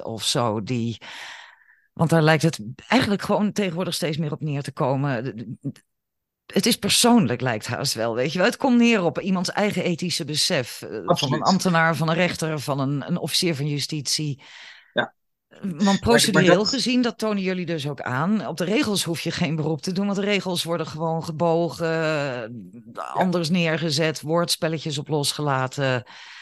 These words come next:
Speaker 1: Ja, dus je bent echt, echt letterlijk afhankelijk van iemands geweten.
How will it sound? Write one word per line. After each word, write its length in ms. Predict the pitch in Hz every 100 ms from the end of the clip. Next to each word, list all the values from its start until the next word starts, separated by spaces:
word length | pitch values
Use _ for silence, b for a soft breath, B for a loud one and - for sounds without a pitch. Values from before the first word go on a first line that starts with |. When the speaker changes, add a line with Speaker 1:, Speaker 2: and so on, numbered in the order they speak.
| B B B B _ _ _
Speaker 1:
Ja, 320 | - 190 120 92 B - _ _ -
dus 100 | -
je 40 | 170
bent 140 | 214
echt, 340 | - 240 123 -
echt 220 | 214 -
letterlijk 320 | 214 202 160
afhankelijk 420 | 147 156 190 -
van 140 | - 156
iemands 480 | 175 143 143 - - _ _ _ _ _
geweten. 520 | - 139 90 -